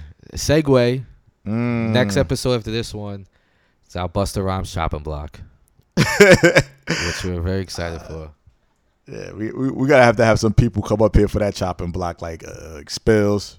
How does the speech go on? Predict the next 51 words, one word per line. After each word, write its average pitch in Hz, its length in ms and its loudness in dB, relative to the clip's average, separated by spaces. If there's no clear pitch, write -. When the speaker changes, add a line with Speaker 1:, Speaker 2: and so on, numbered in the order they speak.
Speaker 2:
Sp-, - 320 -14
Spills 156 220 4
Speaker 1:
Oh, 127 40 4
Speaker 2:
will 123 60 4
be 127 80 2
Speaker 1:
for 123 60 -2
the 101 80 -6
Eminem 110 380 -4
one. 90 160 -8
Speaker 2:
Yeah, 123 260 4
he'll 131 140 2
be 143 100 0
in 127 60 -2
Speaker 1:
Oh. 113 40 -4
Speaker 2:
town 120 300 -4
actually. 101 400 -14
Um, 92 320 -12
Speaker 1:
We 98 100 -8
should - 220 -8
do, 107 80 -10
probably 110 220 0
Speaker 2:
next 95 100 -8
Speaker 1:
do 95 160 -4
an 87 180 -10
Eminem 82 240 -10
one 80 120 -12
'cause - 140 -12
Speaker 2:
Yeah. 90 60 -12
Speaker 1:
that's 98 280 -10
two 123 480 -4
really 104 260 -4
bad 95 300 -6
albums 92 460 -8
back 80 260 -14
to 80 80 -20
back. 82 400 -16
Yeah. 80 360 -6
Speaker 2:
See, 107 160 4
his 160 160 8
albums 160 300 6
that 135 120 8
I 127 40 6
didn't 135 200 0
even 123 140 2
like, 127 180 0
people, 147 400 0
I 104 80 2
wouldn't 117 240 2
call 113 160 2
them 95 140 -2
bad. 92 460 -4